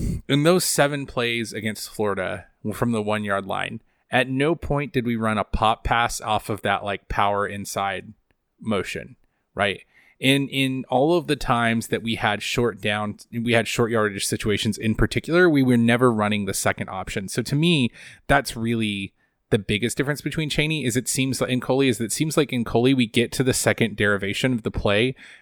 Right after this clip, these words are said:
faster. And the thing is, like, we've talked a lot in the past about, like, well, Kirby's holding his hand, Kirby's holding his hand.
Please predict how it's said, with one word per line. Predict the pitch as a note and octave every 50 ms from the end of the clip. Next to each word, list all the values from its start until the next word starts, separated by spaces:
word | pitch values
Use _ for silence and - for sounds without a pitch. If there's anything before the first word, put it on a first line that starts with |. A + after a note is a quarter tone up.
| _ -
faster. | - - - G#2+ - - - - - - - - - _ _ _ _ _ - - _ _
And | C#3+ C#3+ C#3+
the | C3+
thing | - - D#3+ D#3+ D3
is, | C#3+ C#3 A#2 -
like, | G#2+ G#2 F#2+ - - - _ _ _ _ _
we've | A#2+ B2+ C3+ F3 F3+ D#3+ -
talked | - B2+ B2 B2+ -
a | C3+
lot | A2+ G#2 G2 A2 A2 A2
in | A2+
the | A2
past | - - G#2+ G2 G2+ - -
about, | G#2 G2+ F#2+
like, | G2+ G2 F#2+ - -
well, | A#2 B2+ C3 B2+ -
Kirby's | - B2+ B2+ C3 B2+ -
holding | C#3+ C3+ C#3
his | C3+ - -
hand, | C3+ C3 A#2+ G#2 G2
Kirby's | - A#2 A2 A#2+ A2+
holding | A#2 A#2 A#2+ A#2 B2
his | A2+
hand. | - B2+ B2+ A#2+ G2+ G2